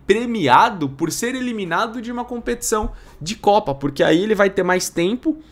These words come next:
no seu calendário, vai ter mais tempo de treino, vai ter menos jogo, menos desgaste,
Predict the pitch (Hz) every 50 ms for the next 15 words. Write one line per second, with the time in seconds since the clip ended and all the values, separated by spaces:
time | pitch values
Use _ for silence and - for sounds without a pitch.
0 | _ _ - 143 151 139 - 160 156 151 147 151 147 151 143 143 160 196 220 196
1 | 156 147 - 160 156 156 151 - - 156 - 165 156 160 165 - - 160 180 220
2 | 233 202 180 170 170 - 170 165 160 160 160 165 165 165 165 156 135 135 147 160
3 | 185 214 226 196 175 156 151 156 160 160 147 170 180 160 147 147 143 160 160 -
4 | -